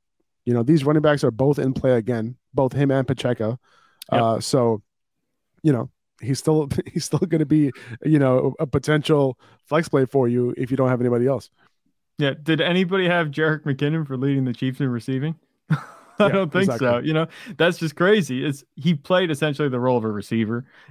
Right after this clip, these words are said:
Speaker 2: You know, at this point, he had seven catches on nine targets. He only had six carries. He didn't do a whole lot with those carries, but the receiving work was good enough. I didn't seriously think he was gonna have this type of game. I mean, I started him in one league just out of desperation. I actually started him over J K Dobbins, which,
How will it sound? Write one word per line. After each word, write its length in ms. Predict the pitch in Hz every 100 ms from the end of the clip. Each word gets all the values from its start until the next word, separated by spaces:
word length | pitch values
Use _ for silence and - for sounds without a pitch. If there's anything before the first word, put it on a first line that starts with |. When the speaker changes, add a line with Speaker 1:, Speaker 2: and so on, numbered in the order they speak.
| -
Speaker 2:
You 80 |
know, 120 | 117 117
at 140 | 123
this 160 | 127 -
point, 300 | 131 127 120
he 60 |
had 360 | 120 135 120 -
seven 540 | - 135 135 135 127 _
catches 380 | 120 127 131 123
on 120 | 113
nine 220 | 117 123
targets. 320 | 113 120 113
He 60 | 131
only 140 | 127
had 120 | 120 107
six 240 | 127 -
carries. 340 | - 123 117
He 80 | 107
didn't 180 | 117 117
do 120 | 123
a 40 | 110
whole 140 | 117
lot 200 | 113 113
with 160 | 120 113
those 180 | 107 -
carries, 380 | 123 120 101 _ _ _ _ _ _ -
but 220 | 160 -
the 100 | 139
receiving 340 | 123 - 165 156
work 180 | 131 127
was 120 | 123
good 120 | 135
enough. 240 | 123 135 -
I 260 | - 170 175 - _
didn't 400 | 160 156 190 180 _ -
seriously 680 | - - 147 160 143 151
think 280 | 139 143 143
he 80 | 139
was 80 | 123
gonna 160 | 131
have 160 | 120 117
this 80 | 113
type 140 | 120
of 40 | 110
game. 160 | 110
I 80 | 104
mean, 140 | 117
I 80 | 110
started 420 | 104 - 117 139
him 100 | 147
in 80 | 135
one 140 | 131 131
league 180 | 139 127
just 160 | 117
out 120 | 127
of 60 | 107
desperation. 760 | 113 110 110 101 110 - 175 175 _ _ _ -
I 120 | 117
actually 180 | 135 135
started 240 | 147 139
him 80 | 135
over 180 | 127 120
J 200 | 127 120
K 140 | 117
Dobbins, 460 | 110 107 131 151 -
which, 340 | 120 - -